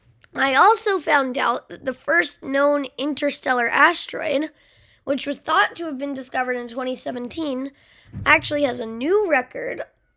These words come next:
from an asteroid that crashed down to Earth in twenty fourteen, but wasn't discovered as being from a separate galaxy than our own Milky Way,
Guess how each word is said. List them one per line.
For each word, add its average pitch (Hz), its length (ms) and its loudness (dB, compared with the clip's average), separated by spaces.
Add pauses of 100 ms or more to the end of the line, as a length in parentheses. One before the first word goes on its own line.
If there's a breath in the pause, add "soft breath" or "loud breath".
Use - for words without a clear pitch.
(280)
from 262 180 -4
an 247 120 -4
asteroid 285 560 4
that 240 140 -4
crashed 277 400 0
down 254 280 -4
to 247 100 -6
Earth 240 260 -6
in 240 140 -8
twenty 254 220 -8
fourteen, 254 840 -2 (380 loud breath)
but - 180 -2
wasn't 294 400 0
discovered 277 480 0
as 240 560 -4
being 269 280 -4
from 269 280 -4
a 226 260 -8
separate 277 560 -6
galaxy 254 560 -4
than 233 280 -8
our 226 320 -6
own 240 360 -6
Milky 285 360 -2
Way, 220 360 -2